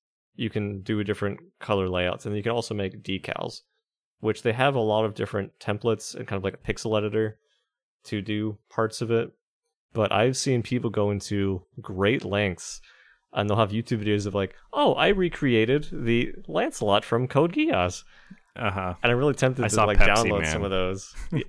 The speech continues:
Speaker 1: Pepsi, like, uh, somebody did Mouthful Kirby. Um,
Speaker 2: <laughs>
Speaker 1: like, people have done so many cool things with it. It's just really cool that that can be shared,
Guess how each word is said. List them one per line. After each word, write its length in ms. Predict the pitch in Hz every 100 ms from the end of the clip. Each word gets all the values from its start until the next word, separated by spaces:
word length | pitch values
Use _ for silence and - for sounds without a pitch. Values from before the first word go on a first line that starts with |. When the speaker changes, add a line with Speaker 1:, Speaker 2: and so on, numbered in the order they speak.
| -
Speaker 1:
Pepsi, 380 | 110 - 123 123
like, 240 | 113 95 _ - _ _ _ _
uh, 100 | 110
somebody 300 | - 139 139
did 220 | 113 117
Mouthful 520 | 107 101 113 - 117 107
Kirby. 520 | 104 104 113 123 123 _ _ _ _
Um, 680 | - - 95 127 151 147 151 262
Speaker 2:
<laughs> 40 |
Speaker 1:
like, 160 | 131 247
people 220 | 170 190
have 80 | 147
done 180 | 139
so 220 | 113 135 131
many 180 | 120 104
cool 240 | 131 107
things 360 | 95 101 113 131
with 100 | 139
it. 200 | 151 - _ _ _ _ -
It's 120 | 147
just 160 | 135 127
really 200 | 139 123
cool 240 | 131 117
that 160 | 110 101
that 180 | 110
can 140 | - 107
be 120 | 107
shared, 460 | - 92 - -